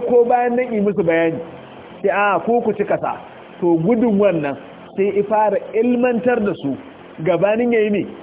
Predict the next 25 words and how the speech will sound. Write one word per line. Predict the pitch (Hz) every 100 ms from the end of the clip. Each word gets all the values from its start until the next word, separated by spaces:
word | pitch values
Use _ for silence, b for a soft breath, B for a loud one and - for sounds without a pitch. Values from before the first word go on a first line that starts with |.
| - - - 139
ya | 170
yi | 185
aikin. | 202 208 180 - - - - - - - - - - - - - - - - - - - - - - - - - - - -
Sai | 226 233 240 - 262
ilmantar | 269 262 254 262 233
da | 220
su | 220 185
sannan | 196 185 185
ya | 185
yi | 185
aikin. | 175 156 101 - - - - - - 165
Yanzu, | 180 180 214 - - - - - - - 170 -
akwai | 170 226
wanda | 214
zai | 214 208
sallama? | 202 220 220 - - - - - - - -
Ka | 175 190
ga |
ba | 202
wanda | 208 190
zai | 170 139
sallama. | 147 151 135 - - - - -
Kawai | 247 214
yana | 233 226
yin | 226